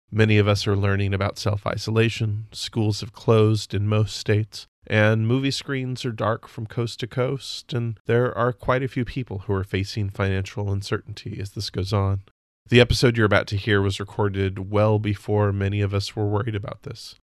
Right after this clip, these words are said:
It's the follow-up to my February conversation with Will Rimmers. In the weeks since recording, Will has come upon some financial hardships due to this public health crisis and could use some help from the community.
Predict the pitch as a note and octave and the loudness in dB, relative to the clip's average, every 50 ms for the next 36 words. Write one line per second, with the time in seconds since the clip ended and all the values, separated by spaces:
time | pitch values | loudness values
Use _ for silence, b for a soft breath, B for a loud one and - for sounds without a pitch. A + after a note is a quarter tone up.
0 | _ _ _ _ _ - B2+ B2+ - - - D3+ - - E3 E3 E3+ E3 D#3+ C#3+ | _ _ _ _ _ 0 0 0 0 0 -4 -4 0 2 2 2 4 2 2 0
1 | - - - D3 C#3 C3 A#2+ - - A#2+ A#2 B2 A#2 A2 A2 A2 G#2+ G2+ - - | -2 -4 -2 0 0 0 0 0 0 -2 0 0 -2 0 0 0 0 -2 0 -2
2 | G#2 G2 G2 G2+ G2 - - G2 G2 G2 - G#2+ G#2 F#2+ F#2 - - F#2+ F#2+ F#2+ | -2 0 0 -2 -4 -2 0 -2 -2 -2 -2 -2 -2 -2 -2 -2 -2 -2 0 0
3 | F#2 G2 F#2+ G2 G2 F#2+ F#2 F#2 G2 - - - _ _ _ _ - A2 A2 G#2 | 0 0 0 0 0 -2 -4 -6 -6 -8 -10 -14 _ _ _ _ -6 -2 0 2
4 | G2+ A2+ A2 - - - C3+ A2+ G#2 - A2 G#2 - - A2+ G#2+ G2 F#2+ F#2+ F#2+ | 4 4 2 2 0 -2 -2 0 0 0 -2 -2 0 2 4 4 4 4 2 0
5 | G2 G2 G2+ G2+ G2 F#2+ F#2+ G#2 G2 - - - A2+ G#2 G2+ G2 F#2 - - G2 | 2 2 4 4 4 4 2 0 0 -2 -4 -2 0 2 2 2 0 0 0 0
6 | F#2+ F#2+ F#2+ - - A2 F#2+ F#2+ - - F#2+ F#2 F#2+ F#2+ F#2 F#2 - G#2 G2 - | 0 -2 -2 -2 -4 -4 -4 -4 -2 -2 -2 0 0 0 -2 -2 -4 -6 -4 -2
7 | F#2 F#2 F#2 F#2+ - - - - - - - - A#2+ A#2 G#2+ G2+ G2 - - - | 0 0 0 -2 -4 -6 -6 -6 -6 -6 -12 -12 -6 -2 0 0 0 -2 -4 -8
8 | G#2+ G2 - - - - G#2+ G#2 G#2 G2 - - - G2+ G2 G2+ - - - F#2+ | -8 -8 -6 -2 0 0 0 0 -4 -8 -10 -4 0 0 0 0 -4 -6 -4 -2
9 | F2+ G2+ G#2 - - - G#2+ - - - A2 G2+ G2+ - - - C3 A#2 A#2+ B2+ | -2 -2 -4 -6 -8 -10 -10 -10 -10 -8 -6 -6 -6 -6 0 0 2 2 2 -2
10 | C3+ - - D3 C3 B2+ C#3+ C#3 - _ - - G#2+ G2 G#2 - - G#2+ G2 G2+ | -6 -4 -4 -6 -4 -2 -2 -2 -4 _ -10 -8 -8 -8 -8 -8 -8 -6 -4 -4
11 | G2+ G2 F#2 F2 F#2+ G2 | -4 -4 -4 -6 -8 -12